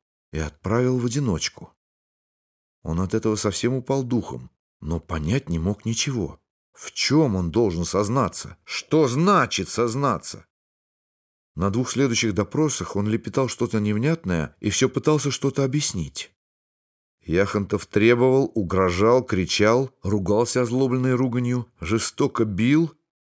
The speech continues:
но Варискин всё оставался самим собою, действительным, бессильно, но упорно сопротивляющимся. Он совсем не понимал, что от него хотят,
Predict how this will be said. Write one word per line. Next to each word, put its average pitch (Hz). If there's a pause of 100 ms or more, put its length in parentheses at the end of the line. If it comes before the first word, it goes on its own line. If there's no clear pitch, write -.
(120)
но 80
Варискин 87
всё 87
оставался 85
самим 90
собою, 113 (240)
действительным, 76 (460)
бессильно, 85 (220)
но 95
упорно 131
сопротивляющимся. 123 (480)
Он 92
совсем 98
не 73
понимал, 76
что -
от 78
него 73
хотят, -